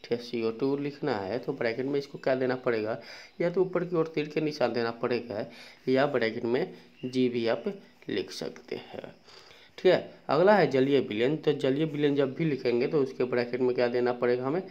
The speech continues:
A cube देना पड़ेगा। क्या देना पड़ेगा? ए क्यूब देना पड़ेगा। जैसा कि नीचे देख रहे हैं कि समीकरण में, समीकरण में यहाँ बताया गया है कि जो लोहा है उसको हम जब जल के साथ अभिक्रिया कराते हैं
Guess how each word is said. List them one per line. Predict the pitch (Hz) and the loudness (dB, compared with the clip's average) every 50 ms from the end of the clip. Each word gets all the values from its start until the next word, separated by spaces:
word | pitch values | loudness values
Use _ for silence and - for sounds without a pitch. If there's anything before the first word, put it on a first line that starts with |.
| - - - - - _ - 180 | -14 -20 -20 -20 -20 _ -8 -2
A | 135 123 | 0 0
cube | 123 123 - 127 127 113 113 | 0 0 0 0 0 0 0
देना | 107 104 98 95 92 85 82 - - | -2 -4 -2 -2 -4 -4 -8 -12 -14
पड़ेगा। | - - - 76 - - - - | -14 -14 -14 -14 -14 -10 -4 0
क्या | 123 123 | 0 2
देना | 120 123 120 120 | 2 2 0 0
पड़ेगा? | 120 120 - 147 160 185 208 202 - - - - - - - - | -2 -4 -4 -4 -2 -2 -4 -6 -8 -14 -16 -18 -18 -12 -4 0
ए | 143 139 | 0 0
क्यूब | 135 - - 139 120 | 0 0 -4 -6 -4
देना | 120 120 113 110 101 82 - - - | -4 -4 -2 -2 -2 -4 -6 -8 -12
पड़ेगा। | - 85 82 - - - - - - - - - - - - - - - - _ | -14 -12 -12 -14 -14 -14 -16 -16 -16 -18 -18 -20 -20 -20 -20 -20 -20 -20 -8 _
जैसा | - 170 180 214 | -2 0 0 0
कि | 196 190 196 185 185 185 - - - - | 2 4 6 6 6 6 4 -2 -8 -4
नीचे | 147 151 147 - 170 160 | -4 -4 -2 -2 -2 -2
देख | 139 143 135 - - | -2 -2 -4 -4 -4
रहे | 123 120 113 | -4 -4 -4
हैं | 110 113 | -4 -6
कि | - - | -8 -10
समीकरण | - - - 110 110 104 - - 98 92 95 | -10 -6 -4 -4 -4 -6 -6 -8 -6 -6 -4
में, | 98 113 147 170 - - - - - - - - - | -4 -4 -4 -4 -4 -8 -14 -18 -20 -20 -20 -20 -4
समीकरण | - - 143 156 156 156 156 151 | 0 0 2 2 2 4 4 4
में | 151 143 | 4 4
यहाँ | 143 147 127 | 2 2 0
बताया | 123 120 120 - 117 110 113 | 0 0 0 0 0 0 0
गया | 110 110 110 104 | 2 2 2 2
है | 104 113 117 110 | 2 2 0 0
कि | 110 - 117 107 98 92 92 - - _ _ _ _ _ _ _ _ - - - - - - | -2 -4 -4 -4 -4 -4 -6 -10 -18 _ _ _ _ _ _ _ _ -20 -20 -20 -18 -14 -12
जो | 123 113 117 117 | -6 0 0 2
लोहा | 117 113 113 107 107 156 147 | 2 2 2 2 2 4 2
है | 147 139 135 | 4 4 4
उसको | 123 127 123 - - 120 | 2 2 2 0 -2 -2
हम | 113 117 | -2 -4
जब | - - - - | -8 -12 -10 -2
जल | - 123 123 139 | 0 2 2 2
के | - 139 | 0 -2
साथ | 131 - 123 - 135 | -4 -4 -4 -4 -4
अभिक्रिया | 117 - - - 120 123 | -6 -6 -4 -2 0 0
कराते | 113 - - 104 98 95 - - - 113 | 0 0 0 -2 -2 -4 -4 -6 -6 -6
हैं | 131 160 175 175 | -6 -6 -8 -10